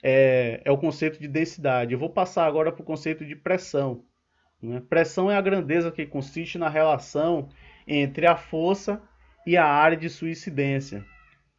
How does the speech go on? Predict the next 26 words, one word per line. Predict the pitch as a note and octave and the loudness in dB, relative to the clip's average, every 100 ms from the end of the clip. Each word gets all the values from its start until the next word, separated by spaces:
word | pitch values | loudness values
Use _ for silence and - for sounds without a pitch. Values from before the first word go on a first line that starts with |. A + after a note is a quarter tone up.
| - | -4
A | C#3+ | -4
força, | C#3+ - C#3+ C3 - G#2 - | -4 -4 -2 -2 -4 -18 -6
ela | C#3 C#3+ | 0 2
é | C3+ | 4
dada | B2 B2 | 2 0
em | D3 | -2
newtons | D3 D3+ F3+ G3+ G3 - _ _ _ - | -4 -4 -4 -8 -12 -14 _ _ _ 2
e | C3 | 4
a | |
área, | D#3+ C#3 C#3+ D3+ F3 _ _ D3 | 4 2 0 0 -6 _ _ 0
ela | D#3 | 2
é | D3+ | 4
dada | C3+ C#3+ D3+ | 6 4 4
em | |
metros | C#3 C3+ D#3 - | 2 2 2 0
quadrados. | E3+ D3 A#2+ A2+ G2+ G2 _ _ _ - | 0 2 2 0 -4 -12 _ _ _ -4
Aqui | D3 C#3+ | -2 2
eu | A3 | 2
coloquei | A3 G#3 E3+ D#3 | 4 2 2 0
uma | D#3 | -4
situação | D3 - C3+ C#3+ C#3 | -4 0 0 0 -4
problema, | C3 A2+ C3 E3+ E3 C3 - _ - | -2 -2 0 0 -2 -4 -10 _ -6
onde | D3 D#3 | -4 0
nós | E3 E3 | -2 0
possamos | D#3+ C#3+ - D3 C#3+ C#3 B2+ - _ _ - | -2 -2 -2 -2 -2 -4 -6 -12 _ _ -4
analisar | D#3+ F#3 F3+ C#3 B2 C#3 D#3+ D3+ | 0 2 2 0 0 0 0 -4